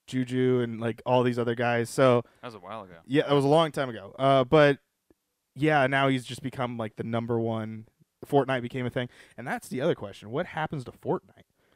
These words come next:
Speaker 1: 'Cause Fortnite's got Twitch integration, right?
Speaker 2: Yes.
Speaker 1: So now
Speaker 2: Um,
Speaker 1: that you're number one, well, I guess now he's number two streamer. Uh, Fortnite has left.
Speaker 2: Well,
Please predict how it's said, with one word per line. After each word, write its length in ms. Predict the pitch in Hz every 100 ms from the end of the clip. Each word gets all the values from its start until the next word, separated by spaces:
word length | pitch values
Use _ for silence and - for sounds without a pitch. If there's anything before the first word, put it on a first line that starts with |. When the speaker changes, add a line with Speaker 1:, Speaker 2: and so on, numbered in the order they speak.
| _ -
Speaker 1:
'Cause 160 | 139
Fortnite's 380 | 185 294 285 165
got 180 | 151 -
Twitch 260 | - 359 151
integration, 460 | 117 110 107 110
right? 240 | 107 190 - _ _
Speaker 2:
Yes. 720 | 117 123 165 104 - - - _
Speaker 1:
So 220 | - 175
now 160 | 170 208
Speaker 2:
Um, 40 | 220
Speaker 1:
that 100 | 175
you're 160 | 180
number 440 | 165 156 202 233 214
one, 260 | 220 208 165
well, 160 | 147 151
I 160 | 143
guess 220 | 151 143
now 140 | 160 135
he's 200 | 127 123
number 200 | 127 120
two 240 | - 131
streamer. 380 | - 127 113 107 - _ _ _ _
Uh, 100 | 151
Fortnite 540 | - 208 247 165 139 135
has 180 | 135 123
left. 640 | 135 226 - 123 - -
Speaker 2:
Well, 500 | 143 131 123 120